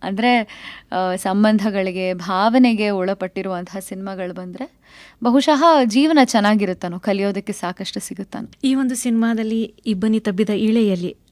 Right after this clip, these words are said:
Speaker 2: ಅನಾಹಿತ ನೆನಪುಗಳ ಜೊತೆಗೆ ಬದುಕ್ತಾ ಇರ್ತಾಳೆ, ಭಾವನೆಗಳ ಜೊತೆಗೆ ಇರ್ತಾಳೆ, ಅವಳದ್ದೇ ಆದಂತಹ ಪುಟ್ಟ ಒಂದು ಕಲ್ಪನಾ
Speaker 1: ಪ್ರಪಂಚ.
Speaker 2: ಪ್ರಪಂಚವಿರುತ್ತೆ.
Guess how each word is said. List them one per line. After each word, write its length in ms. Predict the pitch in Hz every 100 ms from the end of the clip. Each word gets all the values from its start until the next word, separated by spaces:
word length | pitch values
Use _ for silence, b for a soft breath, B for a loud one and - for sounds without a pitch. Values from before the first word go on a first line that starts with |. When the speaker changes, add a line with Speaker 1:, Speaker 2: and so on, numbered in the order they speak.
| -
Speaker 2:
ಅನಾಹಿತ 500 | 202 202 208 202 - 202 196
ನೆನಪುಗಳ 480 | 196 202 240 214 214
ಜೊತೆಗೆ 320 | 185 196 190
ಬದುಕ್ತಾ 360 | 185 180 _ 175
ಇರ್ತಾಳೆ, 480 | 175 - 175 180 - B B 190
ಭಾವನೆಗಳ 520 | 202 214 214 208 202 208
ಜೊತೆಗೆ 360 | 202 190 220
ಇರ್ತಾಳೆ, 400 | 196 190 170 185 - -
ಅವಳದ್ದೇ 360 | 247 294 240
ಆದಂತಹ 460 | 294 269 254 262 254
ಪುಟ್ಟ 480 | 247 277 - _ 285
ಒಂದು 260 | 269 220
ಕಲ್ಪನಾ 680 | 220 - _ 214 202 208 196
Speaker 1:
ಪ್ರಪಂಚ. 80 | 180
Speaker 2:
ಪ್ರಪಂಚವಿರುತ್ತೆ. 920 | 190 185 185 185 180 175 175 -